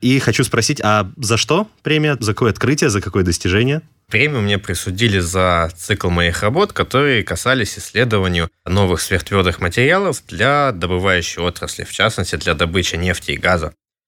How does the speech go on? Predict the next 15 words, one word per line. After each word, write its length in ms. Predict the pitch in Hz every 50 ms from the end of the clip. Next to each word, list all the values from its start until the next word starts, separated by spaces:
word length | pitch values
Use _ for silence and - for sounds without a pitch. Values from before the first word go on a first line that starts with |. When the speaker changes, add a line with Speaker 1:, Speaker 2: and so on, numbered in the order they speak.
| _ _ _ _ _ -
Speaker 2:
Ну, 80 | 131
то 100 | 127 165
есть 140 | 139 117 -
суть 180 | - 156 143 -
состояла 360 | 131 - - 120 113 110 98
в 80 | -
том, 180 | - 131 139 135
что 160 | - - -
мы, 400 | 90 92 101 104 101 95 90 82 - - _ _ _
так 140 | - 90 87
как 160 | 87 85 -
я 80 | 92 87
занимаюсь 400 | 87 90 90 90 87 87 90 -
компьютерным 500 | - - 85 - - - 92 87 87 85
моделированием, 720 | 90 92 101 139 165 196 202 180 170 156 143 139 131 120